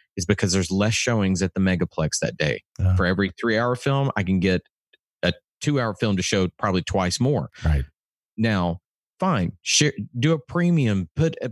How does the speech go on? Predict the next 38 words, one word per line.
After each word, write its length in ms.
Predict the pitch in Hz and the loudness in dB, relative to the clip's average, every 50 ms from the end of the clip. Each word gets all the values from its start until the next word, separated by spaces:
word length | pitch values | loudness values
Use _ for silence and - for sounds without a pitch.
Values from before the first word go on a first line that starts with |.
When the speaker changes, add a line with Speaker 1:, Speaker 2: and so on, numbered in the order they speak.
| - | -2
Speaker 1:
put, 160 | 165 165 156 | -2 0 0
uh, 300 | 156 143 135 131 123 117 - - - - - - - _ _ | 0 0 2 0 0 0 -2 -6 -12 -16 -18 -18 -20 _ _
put 180 | - 165 170 165 | -2 -2 -2 0
intermissions 680 | - 160 165 165 160 156 151 180 185 - 156 131 107 98 | 0 0 0 2 2 2 2 2 2 2 2 0 0 0
back 320 | 95 113 107 104 104 - | 0 0 0 0 0 0
in 80 | 113 110 | 0 0
this 140 | 104 101 - | 0 0 0
thing 180 | - 117 113 | 0 0 2
and 80 | 113 117 | 2 2
make 160 | 127 143 143 | 0 0 0
people 220 | - 170 147 160 | -2 0 0 0
go 100 | 143 165 | -2 0
buy 200 | 156 160 156 160 | 0 0 0 0
some 160 | 156 - 165 160 | 0 0 0 0
more 120 | 156 147 | 0 0
popcorn, 560 | - 156 151 165 160 - - 139 113 104 101 | -2 0 0 0 -2 -2 -2 0 0 2 2
whatever 300 | 107 120 131 143 143 160 | 0 0 0 0 -2 0
it 60 | 147 | 0
Speaker 2:
Yeah. 120 | 185 240 220 | 2 2 2
Speaker 1:
may 140 | 135 135 120 | 0 0 -2
be. 240 | 104 131 147 - - _ _ _ _ _ _ _ _ _ 107 98 - - | -2 -2 -4 -4 -6 _ _ _ _ _ _ _ _ _ -6 -6 -6 -2
Do 240 | - 143 165 170 175 | 0 2 2 2 2
this 220 | 147 147 139 120 | 0 -2 -2 -4
correctly. 580 | - - - 120 113 104 101 - 90 85 85 - - | -4 -4 -2 0 0 0 0 -2 -2 -2 -2 -2 -2
And 160 | 110 113 110 | -2 0 0
I, 160 | 113 117 - - 107 | 0 0 -2 -2 -2
I 140 | 113 113 | -2 -2
think 340 | 117 - - 135 131 131 - | -2 -2 -2 -2 -2 0 0
that 140 | - 117 - | -2 -2 -2
they 100 | 113 107 | 0 0
made 340 | 107 104 101 104 104 107 110 | 2 2 2 2 2 2 2
a 40 | 117 | 2
mistake 420 | 117 110 - - - 104 92 - - | 0 0 0 0 0 0 -2 -2 -2
by 100 | 95 92 | -2 -2
splitting 420 | - - - 95 87 85 85 87 | -2 -2 -2 0 0 2 2 2
this 180 | 82 80 - - | 2 2 2 0
in 80 | 85 | 0
two. 240 | - - - - - | 0 0 -4 -4 -6